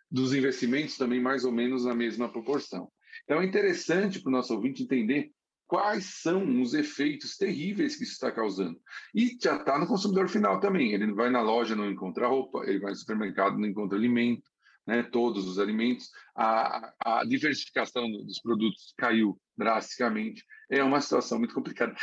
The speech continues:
E é uma situação eticamente complicada, né?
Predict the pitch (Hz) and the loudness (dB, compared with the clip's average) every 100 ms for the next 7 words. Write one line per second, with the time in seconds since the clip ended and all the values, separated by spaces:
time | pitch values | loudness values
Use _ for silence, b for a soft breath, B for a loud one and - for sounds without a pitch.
0 | B 220 247 302 - 139 127 - 175 190 | B 2 4 4 2 2 0 2 2 4
1 | 190 208 - 131 135 190 - 127 107 - | 2 0 0 2 2 0 0 -2 -4 0
2 | 107 98 87 90 101 135 | 2 2 0 -2 0 -2